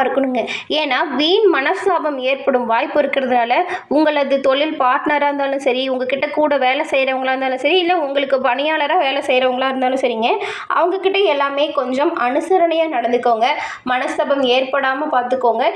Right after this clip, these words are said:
எந்த வார்த்தைகளும், கடுமையான வார்த்தைகளை பிரயோகம் செய்யாதீங்க. ஏன்னா வந்துட்டு, அவங்களது மனசு கஷ்டப்படும்படி நடந்தா,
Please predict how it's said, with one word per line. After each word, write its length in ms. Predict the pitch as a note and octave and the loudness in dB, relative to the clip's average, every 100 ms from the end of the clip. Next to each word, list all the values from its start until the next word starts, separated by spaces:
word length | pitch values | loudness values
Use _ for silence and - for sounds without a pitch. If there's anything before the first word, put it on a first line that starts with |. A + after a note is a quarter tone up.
| G#4 - | -4 -4
எந்த 340 | C#4+ F4 A4+ C#4+ | 0 2 2 2
வார்த்தைகளும், 640 | C#4+ D#4+ F#4+ C#4+ C#4+ E4+ | 0 2 2 2 2 2
கடுமையான 540 | C#4 C#4+ D#4+ D#4 E4+ | 0 0 0 0 0
வார்த்தைகளை 560 | B3+ B3 D#4 G4 D#4 D#4 | 0 0 0 0 0 -2
பிரயோகம் 440 | C#4+ B3 B3+ C#4+ | 0 0 0 0
செய்யாதீங்க. 560 | - A#3 A#3 A3+ A3 G#3+ - - - | -2 0 0 0 -2 -2 -6 -16 -4
ஏன்னா 240 | E4 F#4+ F#4+ | 0 0 0
வந்துட்டு, 360 | D4 D4+ F#4 F4+ - | -2 -2 -2 -2 -4
அவங்களது 380 | C#4+ D#4+ D#4+ D4+ | -2 0 0 -2
மனசு 340 | C#4+ E4 G#4 | 0 0 0
கஷ்டப்படும்படி 840 | F4+ D4+ D#4+ D4+ D#4 D#4 D4 D4+ D#4+ | 0 0 0 0 0 0 0 0 0
நடந்தா, 500 | C4 C#4+ B3+ A#3+ | 0 0 0 0